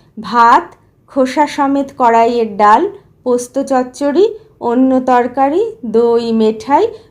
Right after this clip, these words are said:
প্রভৃতি পরিতৃপ্তি সহকারে সকলকেই খাওয়ানো হইল। মা অন্যান্য মেয়েদের সঙ্গে পূজার জোগাড় ও রান্নাবান্নার আয়োজনে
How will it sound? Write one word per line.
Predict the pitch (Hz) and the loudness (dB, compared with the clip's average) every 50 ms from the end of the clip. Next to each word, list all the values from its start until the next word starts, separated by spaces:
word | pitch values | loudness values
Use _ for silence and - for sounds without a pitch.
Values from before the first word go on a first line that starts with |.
| _ _ | _ _
প্রভৃতি | - 254 262 240 214 214 220 247 - - - 220 220 | 0 0 2 2 0 -2 -6 -8 -6 -6 -6 -8 -8
পরিতৃপ্তি | 220 - 247 247 254 254 262 262 247 - 240 269 269 226 - _ - 294 277 | -6 -2 0 0 2 0 0 -4 -6 -8 -8 -8 -8 -8 -10 _ -8 -8 -6
সহকারে | - - 277 262 233 254 254 254 247 226 214 196 196 202 196 - - _ _ | -2 -2 -2 0 0 -2 -4 -2 -2 0 0 0 -2 -4 -4 -8 -18 _ _
সকলকেই | - - - 277 254 254 247 - 302 302 311 294 - - 285 302 349 349 | -20 -8 -2 0 0 0 0 0 0 0 0 -2 -4 -4 -2 -2 -2 -4
খাওয়ানো | 339 - 247 220 202 190 180 185 185 202 | -2 -2 0 0 0 0 0 -2 -4 -6
হইল। | 185 175 160 160 156 156 160 156 156 170 - _ _ _ _ _ _ _ _ _ 254 | -6 -6 -6 -6 -4 -6 -6 -6 -8 -10 -16 _ _ _ _ _ _ _ _ _ -2
মা | 262 269 285 302 311 - 349 | 0 2 4 4 4 4 4
অন্যান্য | 330 330 320 330 339 349 359 349 359 | 4 2 0 0 0 0 2 2 0
মেয়েদের | 370 359 349 320 302 302 302 285 311 330 330 | 0 0 0 0 0 -2 -2 -2 -2 -4 -4
সঙ্গে | 330 - - 339 330 320 311 277 285 294 311 | -4 -4 -2 -2 -2 -2 -2 -2 -2 -4 -4
পূজার | 311 - 269 269 226 247 269 262 262 220 | -6 -6 -6 -4 0 0 2 2 0 0
জোগাড় | 220 247 254 233 214 254 285 349 370 - - | -2 -2 -2 0 2 2 2 2 2 -2 -4
ও | 214 233 233 | -4 -2 0
রান্নাবান্নার | 233 226 214 208 208 214 214 214 208 220 220 214 226 226 240 247 | 0 2 0 0 0 0 -2 -2 0 0 0 0 0 -2 -2 -2
আয়োজনে | 233 - 214 214 214 220 214 240 233 220 214 196 208 247 - | 0 0 2 2 0 0 -2 -2 -2 -2 -2 -4 -4 -6 -10